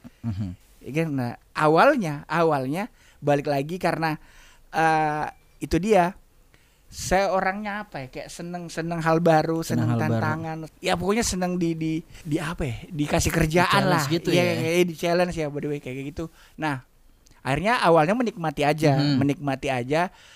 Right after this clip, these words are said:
Speaker 2: Sehingga karena, ne-, karena hasilnya pun sesuai dengan yang gue harapin, kayak
Speaker 1: Yes.
Speaker 2: ya banting-banting kerjaan,
Speaker 1: Aha.
Speaker 2: banting tulang segala macam. Tapi ada hasilnya, ada yang
Speaker 1: Aha.
Speaker 2: kelihatan. Salah satunya tadi,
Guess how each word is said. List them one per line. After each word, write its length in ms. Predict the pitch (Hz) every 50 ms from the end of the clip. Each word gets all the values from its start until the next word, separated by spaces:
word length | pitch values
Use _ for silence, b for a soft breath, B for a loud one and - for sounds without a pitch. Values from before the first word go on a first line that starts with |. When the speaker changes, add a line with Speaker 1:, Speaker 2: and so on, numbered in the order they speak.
| B B B
Speaker 2:
Sehingga 480 | B - - - 165 160 160 156 196 226
karena, 480 | 220 214 180 170 170 170 165 160 151 - - - _
ne-, 220 | - 175 180 185
karena 560 | - - - 175 170 160 170 175 170 170 151 - - - _ _
hasilnya 640 | _ - 147 156 - - 190 180 180 175 180 175 170
pun 320 | 165 196 185 190 185 185 - b b b b b b b b
sesuai 360 | - - 175 - 202 185 185
dengan 200 | 185 175 170 170 170
yang 180 | 175 165 165
gue 120 | 170 170 170
harapin, 560 | 160 156 160 185 220 233 - - 165 160 160
kayak 200 | 143 - 147 135 101
Speaker 1:
Yes. 120 | 104 117 - - - -
Speaker 2:
ya 240 | - 147 160 147 143 139 139 147 -
banting-banting 760 | - 143 127 123 127 - 139 131 127 127 127 127 - 131 135
kerjaan, 580 | 123 - 117 120 131 139 143 135 - 151 151 -
Speaker 1:
Aha. 100 | 107 104
Speaker 2:
banting 320 | 104 107 123 123 - -
tulang 220 | - 135 139 139 127
segala 180 | 120 120 117
macam. 380 | 117 123 147 160 160 - 160 156 170 b b b b b
Tapi 200 | - 127 131 165
ada 300 | 190 190 185 151 139 139
hasilnya, 400 | 139 - 175 185 180 165 156 139
ada 120 | 131 139
yang 120 | 139 135 131
Speaker 1:
Aha. 80 | 135
Speaker 2:
kelihatan. 320 | 135 139 151 165 170 180 165
Salah 180 | 143 147 143
satunya 160 | 135 139 147 143
tadi, 220 | 151 147 151 156